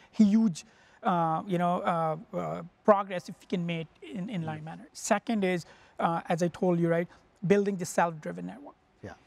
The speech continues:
Speaker 1: is a North Star. You can go step by step, right? As I told you, the challenges are brownfield and greenfield. It's just not, uh, greenfield. Greenfield is very easy to build, um, these, uh,
Speaker 2: But everything is new, yes.
Speaker 1: Exactly, right? But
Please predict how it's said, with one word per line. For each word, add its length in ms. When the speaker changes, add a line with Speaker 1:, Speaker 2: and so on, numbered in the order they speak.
Speaker 1:
is 280
a 100
North 280
Star. 320
You 120
can 160
go 100
step 280
by 140
step, 380
right? 180
As 140
I 60
told 340
you, 80
the 140
challenges 480
are 280
brownfield 540
and 160
greenfield. 480
It's 160
just 360
not, 320
uh, 200
greenfield. 580
Greenfield 480
is 120
very 180
easy 220
to 100
build, 400
um, 360
these, 420
uh, 120
Speaker 2:
But 60
everything 340
is 100
new, 260
yes. 280
Speaker 1:
Exactly, 440
right? 200
But 180